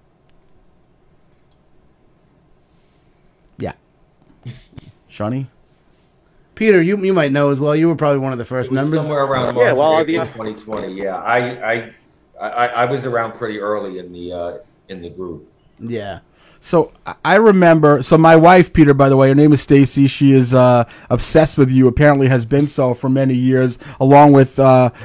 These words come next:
Speaker 1: um, the other hundred and twenty thousand women in the group. Um,
Speaker 3: <laughs>
Speaker 1: apparently, they're obsessed with you.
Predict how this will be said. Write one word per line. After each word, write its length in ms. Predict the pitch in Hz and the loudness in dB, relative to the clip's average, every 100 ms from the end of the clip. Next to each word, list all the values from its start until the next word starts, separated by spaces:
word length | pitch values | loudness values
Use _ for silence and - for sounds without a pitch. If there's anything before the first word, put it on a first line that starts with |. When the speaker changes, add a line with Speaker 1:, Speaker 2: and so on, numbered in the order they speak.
| - | -6
Speaker 1:
um, 440 | 110 120 120 117 117 | 2 4 4 2 0
the 160 | 135 | 0
other 540 | 127 135 139 135 131 123 _ _ - | 2 4 6 6 6 2 _ _ -10
hundred 440 | 101 143 147 143 131 | -2 4 6 4 2
and 120 | 131 | -2
twenty 300 | - 143 143 | 2 4 4
thousand 440 | 135 139 135 127 123 | 4 0 0 0 0
women 240 | 147 143 | 2 2
in 140 | 127 | 2
the 100 | 123 | 0
group. 420 | 117 139 147 120 - - - | 0 2 2 0 -8 -20 -10
Um, 240 | 117 120 117 | -2 0 0
Speaker 3:
<laughs> 60 | |
Speaker 1:
apparently, 500 | 113 - 143 117 127 | -2 0 0 0 -2
they're 160 | 127 123 | 0 -2
obsessed 400 | 120 - 127 - | -2 -2 -2 -2
with 100 | 123 | -2
you. 340 | 120 120 120 | 2 2 2